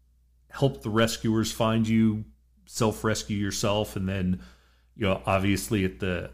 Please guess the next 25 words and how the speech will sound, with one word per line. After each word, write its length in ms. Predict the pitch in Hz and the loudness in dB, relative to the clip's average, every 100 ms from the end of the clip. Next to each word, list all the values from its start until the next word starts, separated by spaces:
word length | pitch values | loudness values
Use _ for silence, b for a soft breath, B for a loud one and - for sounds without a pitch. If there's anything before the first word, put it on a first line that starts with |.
| - | -8
other 260 | 107 104 104 | -4 2 2
end 160 | 95 | 2
of 60 | 92 | 0
the 80 | 90 | -4
spectrum, 720 | - 95 92 - 92 98 - - _ _ _ | -2 -2 -4 -2 -2 -2 -6 -20 _ _ _
or 120 | 95 | -4
the 220 | 90 87 | -4 -4
extreme 400 | - - 120 110 | -4 0 4 4
end 160 | 101 95 | 4 2
of 80 | 92 | 0
the 60 | |
spectrum, 440 | 92 - 95 - 95 | -2 0 -2 0 2
you've 220 | 92 87 | 2 2
done 200 | 101 95 | 2 2
this 420 | 95 - - - - | 0 -2 -8 -12 -4
in 120 | 110 | -2
somebody 400 | 95 117 95 98 95 | 0 0 0 0 -2
else's 340 | 95 - 90 | -2 -4 -6
territory 600 | - 101 98 - 98 95 | 0 0 0 -2 -2 -2
who 140 | 92 101 | -2 -4
isn't 200 | 92 92 | -4 -6
too 140 | - | -8
friendly 380 | 87 110 107 92 | -2 0 2 0
to 200 | - 90 | -2 -4
us. 360 | 82 85 - | -4 -6 -12